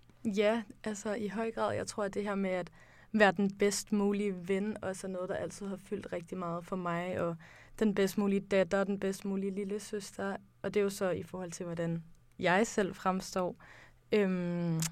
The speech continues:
jeg tænker rigtig meget over, at folk omkring mig skal have det så godt som muligt, og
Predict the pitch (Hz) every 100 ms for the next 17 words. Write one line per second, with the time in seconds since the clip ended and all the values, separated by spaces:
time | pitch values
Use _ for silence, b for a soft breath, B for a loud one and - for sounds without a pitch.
0 | B B B B B - 208 226 202 190
1 | 196 196 202 196 180 - - 190 127 185
2 | - 175 - 196 180 175 180 185 113 170
3 | 175 190 180 175 175 185 180 170 196 190
4 | 185 190 214 190 165